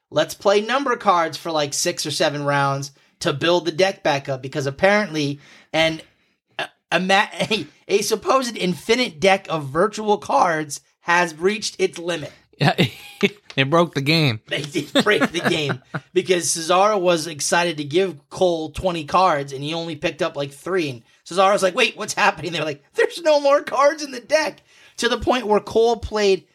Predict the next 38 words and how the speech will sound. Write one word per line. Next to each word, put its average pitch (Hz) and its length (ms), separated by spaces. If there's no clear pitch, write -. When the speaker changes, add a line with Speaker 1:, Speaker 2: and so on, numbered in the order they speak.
Speaker 1:
seven 233 520
or 220 120
eight 214 280
straight 202 480
skip - 520
to - 140
my 196 220
lose. 196 760
Speaker 2:
That, 127 240
yeah, 117 400
that 120 180
was 120 160
nuts. 107 440
<laughs> - 580
Speaker 1:
Which, 143 140
for 135 80
those 135 240
of 120 80
you 120 100
who 120 40
do 120 120
not 120 220
know, 117 120
was 113 140
a 117 40
triple 208 300
skip. - 320
Speaker 2:
Triple - 240
skip. - 300
Speaker 1:
On 120 140
the 107 60
flip - 240
side. - 280
The, 143 100
Speaker 2:
Yeah. 101 280
Speaker 1:
on 135 180
the, 123 220
uh, 104 220